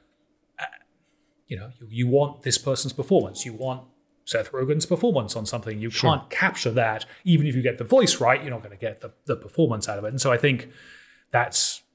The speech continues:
Speaker 1: again, there's a level of people that are gonna be secure, but yeah,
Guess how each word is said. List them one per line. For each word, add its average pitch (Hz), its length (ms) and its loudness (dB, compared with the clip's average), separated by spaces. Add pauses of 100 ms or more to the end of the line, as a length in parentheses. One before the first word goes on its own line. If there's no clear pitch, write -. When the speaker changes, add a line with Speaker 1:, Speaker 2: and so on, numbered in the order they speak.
Speaker 1:
again, 123 360 6
there's 107 160 -2
a 113 40 -2
level 113 320 -2
of 107 100 -4
people 120 220 -2
that 107 140 -2
are 104 40 -2
gonna 104 140 -4
be 101 120 -6
secure, 131 580 2
but 117 340 -2 (1400)
yeah, 135 340 -6